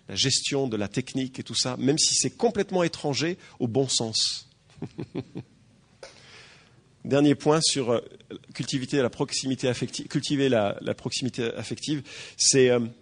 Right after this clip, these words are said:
c'est, euh, euh, restreindre. Là, ce sera un peu plus difficile.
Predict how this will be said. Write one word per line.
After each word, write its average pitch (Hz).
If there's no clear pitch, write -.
c'est, 120
euh, 104
euh, 98
restreindre. 107
Là, 170
ce 170
sera -
un 135
peu 143
plus 135
difficile. 113